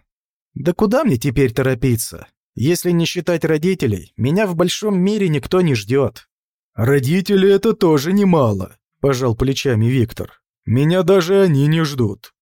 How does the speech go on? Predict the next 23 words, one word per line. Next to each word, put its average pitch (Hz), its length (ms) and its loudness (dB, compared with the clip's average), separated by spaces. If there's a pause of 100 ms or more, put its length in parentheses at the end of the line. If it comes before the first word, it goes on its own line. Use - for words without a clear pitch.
(260)
«А 156 80 -2
я 214 160 0
хотела 165 500 -2
бы 127 140 -2
уже 120 280 0
вернуться 110 500 -2
домой», — 101 420 -4 (460)
грустно 147 480 -2
добавила 120 540 2
Лео. 123 380 -4 (340)
«Кстати, 151 720 -8
вечером 202 520 -2
кто-то - 300 -2
звонил 185 460 -2
Райле. 120 500 -2 (160)
Звонок 147 480 -2
его 175 200 -2
расстроил. 170 800 -2
Он 180 160 2
молодец, 202 600 0
виду 160 220 -2
не 170 140 2
подает, 180 720 -4